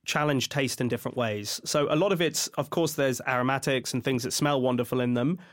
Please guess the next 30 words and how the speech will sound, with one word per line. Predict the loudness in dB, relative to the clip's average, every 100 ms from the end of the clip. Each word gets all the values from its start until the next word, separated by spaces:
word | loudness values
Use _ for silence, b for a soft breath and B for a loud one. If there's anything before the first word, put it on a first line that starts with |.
| B B
but | -2
it's | 0
things | 0 2 2
that | 2
really | 2 2
play | 0 -2 0
on | 2
your | 0
palate | 0 0 0
in | -2
different | -4 -4 0
ways. | 0 0 -4
So | 0 0 -2 B B B -4
I've | -2
been | 2 2 2
really | 2
excited | 0 0 0 0 0
by | 0 2 0 0
different | -2 0 0 0 -4
forms | -2 2 2 2 2
of | 2 0 -4 -20 b b
something | -2 -2 0 0
like | 0
salt | -2 0 -2 -2
or | -4 -2
acidity, | -2 -2 0 0 0
just | 0 -2
trying | 0 0
to |
redefine | 2 0 0 -2 0 2 2 0